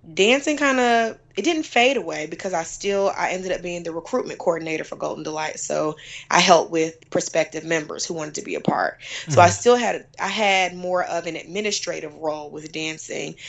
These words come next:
Speaker 1: rather than the physical, you know, being on the field, being in the stands role.
Speaker 2: Uh-huh.
Speaker 1: So, um, I'm working a full-time job from about eight to five,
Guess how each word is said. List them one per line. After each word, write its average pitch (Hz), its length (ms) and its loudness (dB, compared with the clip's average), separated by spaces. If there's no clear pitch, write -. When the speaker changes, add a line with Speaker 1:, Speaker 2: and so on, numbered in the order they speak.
Speaker 1:
rather 160 320 8
than 156 240 0
the - 80 -10
physical, 160 960 0
you 180 120 -2
know, 92 240 -6
being 185 340 6
on 165 160 2
the 156 60 -4
field, 160 840 -2
being 170 280 0
in 151 60 -6
the 151 60 -10
stands 156 640 -2
role. 85 480 -4
Speaker 2:
Uh-huh. 98 240 2
Speaker 1:
So, 170 580 10
um, 160 480 0
I'm 160 640 0
working 226 720 4
a 180 60 -6
full-time 202 600 -4
job 160 340 -4
from 160 140 -12
about 147 300 -8
eight 170 200 -2
to 208 120 0
five, 143 540 -4